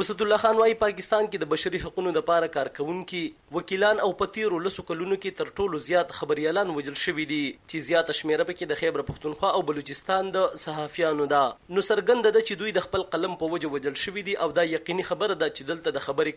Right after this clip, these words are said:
کولو، لیکلو او اوریدو ځای او زغم کمیږي. زهره یوسف وایي، دلته ماحول داسې جوړ کړی شوی چې د بشري حقونو دپاره غږ پورته کوونکي ټول کسان د ویرې سره مخ دي.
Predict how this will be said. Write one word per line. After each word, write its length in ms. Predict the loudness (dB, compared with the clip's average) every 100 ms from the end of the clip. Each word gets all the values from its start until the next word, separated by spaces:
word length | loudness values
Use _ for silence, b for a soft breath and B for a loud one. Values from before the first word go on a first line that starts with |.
| -2
کولو، 320 | -2 2 0 0 -4 -6
لیکلو 380 | 0 4 6 4
او 20 | 4 4
اوریدو 400 | 2 0 2 2 2
ځای 340 | 0 2 2 4 2
او 60 | 0
زغم 260 | 0 0 0 -4 -4
کمیږي. 840 | 0 0 -2 -4 -2 -4 -6 -6
زهره 240 | -2 2 2
یوسف 280 | 2 0 4
وایي، 240 | 4 4 2
دلته 260 | 2 2
ماحول 240 | 4 4 4
داسې 240 | 4 2 -2
جوړ 120 | -4 -2
کړی 200 | 0 0
شوی 160 | 0 -4
چې 120 | -4 -2
د 100 | 0
بشري 320 | -2 -2 -6
حقونو 320 | -4 -4 -2
دپاره 300 | 0 2 2
غږ 240 | 0 -2 -4
پورته 280 | -4 -6 -4
کوونکي 400 | -4 -4 -6 0
ټول 220 | 0 0
کسان 420 | -2 2 2 4 4
د 160 | 4 2 -2
ویرې 300 | 0 0 0
سره 200 | 0 0
مخ 160 | -4 -6
دي. 100 | -6